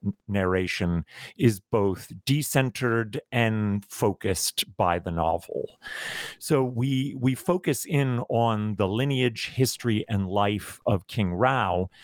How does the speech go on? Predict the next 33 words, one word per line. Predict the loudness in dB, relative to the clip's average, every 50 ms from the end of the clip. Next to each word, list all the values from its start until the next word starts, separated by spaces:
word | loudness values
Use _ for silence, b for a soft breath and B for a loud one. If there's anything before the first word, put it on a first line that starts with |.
| B B _
but | 0 2 2
it's | 0 0 -2
his | -2 -2 -2 -2 -2
daughter, | -2 -2 0 2 2 2 2 2 2 0
Athena, | 0 -2 -4 -2 0 0 0 0 -2 -6 -10 -8 -4
that | -4 -4 -2
tells | 0 2 4 4 4 2 0
the | -4 -6
story, | -6 -4 0 0 2 2 2 0 -2 -4 -8 -12 -16 B B B B B B B _
embodying | 0 0 0 0 0 0 0 2 0 0 -2 -4 -4 -2 0 0 0 0 -2 -6 _
quite | -4 -2 -2 -2 -4 _
literally | -4 -2 0 2 2 2 0 0 -2
the | -2 -2 -2 0
memories | 2 2 0 0 0 0 0 0 -2 -2 -4
of | -6 -6 -4
her | -2 -2 -4
father. | -2 0 2 2 2 2 0 -2 -8 -10 -12 -16 -18 _ _ _ _ _ _ _ _ _ _ _ -10 -8 -6
She's | -2 -2 0 0 -2 -2
figuratively | -2 -4 -2 0 0 0 0 0 -4 -4 -2 -2 -2
growing | -2 0 2 2 4 4 2 0
out | 0 0
of | 0
his | 0 -2 -4
head, | -6 -4 0 2 2 2 0 -2 -6 -10 -4
like | 0 0 0 0 0 -4
the | -8
Greek | -6 0 4 4 4 4 2 -4
Athena, | -10 -6 -2 0 2 2 2 2 0 -2 -4 B B B B B B B B
consuming | 0 0 0 0 0 0 2 2 2 2 2 2 0
his | 0 0 0
memories | 2 2 2 4 2 2 0 0 0 0
and | 0 0
ingesting | 0 0 0 0 0 0 0 -2 -2 -2 0 0 0 0